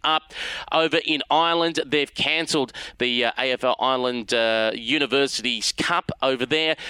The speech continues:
The A F L European Champions League, which is due to be held in April, has been cancelled. And joining us on the line now, uh, Troy Thompson from world footy news dot com to discuss the biggest one of all,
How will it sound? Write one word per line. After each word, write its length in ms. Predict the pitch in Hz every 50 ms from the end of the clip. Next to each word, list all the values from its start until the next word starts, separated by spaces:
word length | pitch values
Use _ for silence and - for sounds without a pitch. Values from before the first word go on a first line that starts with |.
| - - -
The 100 | 147 - -
A 140 | 165 180 170
F 140 | 156 -
L 140 | 175 165 151 135
European 440 | 147 160 156 - 156 156 147 135
Champions 560 | 127 - 160 165 165 160 160 165 160 147 - -
League, 200 | 170 170 151 139
which 140 | 143 -
is 80 | 120 110
due 140 | - 151 147
to 60 | 135
be 100 | 123 123
held 220 | 123 139 139 135
in 80 | 135 127 - 131
April, 380 | 143 151 143 - 165 147 131
has 300 | - - 131 139 127 107
been 340 | - - 139 131 127 123 117
cancelled. 680 | - - - 160 170 175 165 - 180 170 170 165 147 - - - - - - -
And 440 | - 143 147 147 151 147 147 139 117
joining 260 | - 180 208 202 175
us 120 | 165 -
on 160 | 190 180 165 156
the 80 | 151
line 360 | 151 160 160 160 156 151 143
now, 340 | 139 156 165 170 165 151 143
uh, 320 | - 139 139 143 139 139 135
Troy 260 | - - 196 185 151
Thompson 440 | - 180 185 175 170 - 190 151 -
from 200 | 156 147 131 131
world 220 | 156 160 160 -
footy 260 | - 175 175 165 156
news 300 | 156 156 156 160 151 -
dot 280 | - 165 147 139 - -
com 280 | - 175 175 165 160 151
to 120 | - 165
discuss 500 | 143 147 135 - - 175 165 165 - -
the 120 | - 156 -
biggest 300 | 185 190 190 165 - 170
one 160 | 165 160 151
of 120 | 139 131
all, 260 | 180 185 180 175 151